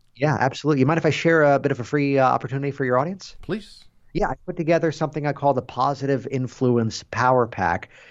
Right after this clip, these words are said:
Speaker 1: which you can actually get that by just going over to the website attached to my book, work smart business dot com. Just scroll down, you'll see that on the
Speaker 2: Perfect.
Speaker 1: page. It's two methods of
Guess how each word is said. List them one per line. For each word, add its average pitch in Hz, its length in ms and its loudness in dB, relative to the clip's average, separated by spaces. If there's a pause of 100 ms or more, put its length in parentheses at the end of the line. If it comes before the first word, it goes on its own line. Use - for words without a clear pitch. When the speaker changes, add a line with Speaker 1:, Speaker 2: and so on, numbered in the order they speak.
(120)
Speaker 1:
which 127 220 0
you 123 60 0
can 131 140 0
actually 143 280 2
get 139 260 2
that 131 180 2
by 120 120 0
just 117 180 -4
going 120 240 2
over 113 260 2
to 107 100 -12
the 104 100 -4
website 113 560 0
attached 110 400 -4
to 110 40 -6
my 95 140 -4
book, 92 320 -4
work 110 360 0
smart 107 420 -2 (140)
business 101 500 -2 (100)
dot 92 300 0
com. 90 340 0
Just - 140 -8
scroll 127 280 2
down, 113 220 0
you'll 107 140 -4
see 120 180 -4
that 110 140 -4
on 92 140 -4
the 95 80 -6
Speaker 2:
Perfect. - 80 -10
Speaker 1:
page. 170 400 2 (380)
It's - 140 -2
two 185 220 2
methods 160 500 2
of 113 400 2